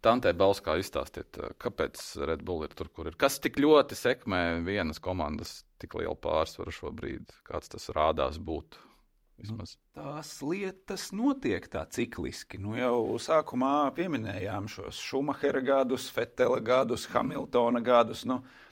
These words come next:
Speaker 2: it sevišķi uz tām noteikumu izmaiņām. Nu, tiklīdz, nu, pirmā komanda, kurai izdodas tikt galā ar šiem jauninājumiem, kādu brīdi brauc uz tā viļņa pie nosacījuma, ka viņi turpina kapāt tādā pašā tempā kā līdz šim.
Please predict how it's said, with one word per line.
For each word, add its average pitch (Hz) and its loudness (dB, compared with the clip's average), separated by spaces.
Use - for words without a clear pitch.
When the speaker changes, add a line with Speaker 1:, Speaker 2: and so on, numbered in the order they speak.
Speaker 2:
it 123 0
sevišķi 151 6
uz 107 -4
tām 113 0
noteikumu 120 2
izmaiņām. 107 -2
Nu, 110 -2
tiklīdz, 117 -2
nu, 120 -4
pirmā 120 2
komanda, 110 2
kurai 110 0
izdodas 143 0
tikt 208 -6
galā 165 6
ar 147 2
šiem 156 -4
jauninājumiem, 156 0
kādu 117 2
brīdi 113 -2
brauc 202 0
uz - -14
tā 92 2
viļņa 95 -6
pie 92 -6
nosacījuma, - -10
ka 101 -2
viņi - -8
turpina 107 -4
kapāt - -2
tādā 101 -4
pašā - -4
tempā 104 -4
kā 92 -6
līdz 101 -6
šim. 113 -6